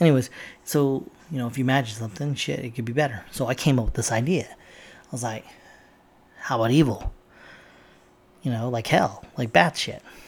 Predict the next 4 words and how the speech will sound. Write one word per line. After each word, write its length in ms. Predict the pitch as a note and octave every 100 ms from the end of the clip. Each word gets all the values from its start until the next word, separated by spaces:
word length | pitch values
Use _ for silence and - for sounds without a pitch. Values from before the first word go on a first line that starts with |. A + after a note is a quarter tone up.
| - - - - - _ _ _ _ _ _ _ _ _ - - _
If 280 | F3+ D#3+ -
you 180 | D3+ C3
imagine 560 | A#2+ D#3+ C4 A3 A#2+
it, 180 | G#2+ A2